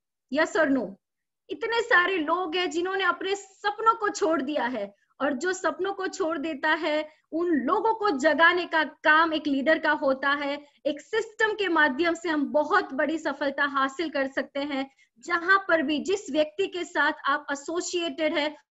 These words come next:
उनको definitely thank you कर कर आगे बढ़ सकते हैं। आइए बात करते हैं आज के presentation की, जिसका नाम है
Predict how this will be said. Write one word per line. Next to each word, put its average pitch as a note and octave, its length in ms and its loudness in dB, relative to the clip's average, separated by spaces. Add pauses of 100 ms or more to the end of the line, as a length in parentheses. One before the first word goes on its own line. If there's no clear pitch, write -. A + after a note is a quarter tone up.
(200)
उनको D4+ 280 -2
definitely F4 760 0 (100)
thank D#4 180 0 (120)
you F4+ 120 -2
कर D4 140 0
कर D4+ 300 -2 (200)
आगे C4+ 280 2
बढ़ G#3+ 140 -4
सकते G#3+ 320 -12
हैं। - 240 -12 (300)
आइए D#4 140 0
बात F4+ 280 2
करते F4 260 -2
हैं F4+ 220 -4
आज D4 300 2
के E4 120 -8
presentation D#4+ 720 -4
की, F#4+ 260 -4 (180)
जिसका D4 380 0
नाम C#4+ 380 0
है D#4+ 160 -4